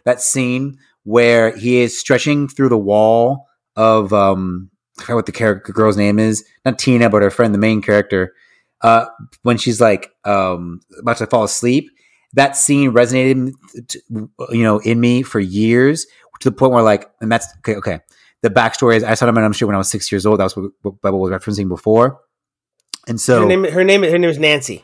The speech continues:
Speaker 1: Yeah,
Speaker 2: Nancy.
Speaker 1: Nancy. And that scene when he's stretching through the wall, she's about to fall asleep, and then she grabs a crucifix and he kinda pulls away from it. But when, um, he's doing that, I'm telling you, for years after that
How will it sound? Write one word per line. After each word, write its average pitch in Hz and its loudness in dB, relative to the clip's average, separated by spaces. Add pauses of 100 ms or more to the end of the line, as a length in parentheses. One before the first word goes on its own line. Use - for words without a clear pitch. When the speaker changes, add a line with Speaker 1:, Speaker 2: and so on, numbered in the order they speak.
(140)
Speaker 1:
Yeah, 139 4 (120)
Speaker 2:
Nancy. 117 0
Speaker 1:
Nancy. - -20 (420)
And 120 0 (300)
that 135 0
scene 143 0 (100)
when 110 -4
he's 131 2
stretching 143 -2
through 127 0
the 117 4
wall, 113 2 (120)
she's 123 -4
about 110 0
to 117 -2
fall 113 2
asleep, 110 -4 (360)
and 117 -2
then 123 2
she - -4
grabs 107 0
a 107 -4
crucifix 135 -2
and 131 -6
he 104 -6
kinda 117 0 (100)
pulls 110 -2
away 101 0
from 131 -4
it. 143 -2 (600)
But 113 2 (200)
when, 117 2
um, 98 0
he's 120 -6
doing 139 4
that, 113 0 (320)
I'm 120 -2
telling 131 0
you, 113 -2
for 110 -4
years 139 0
after 135 2
that 87 -4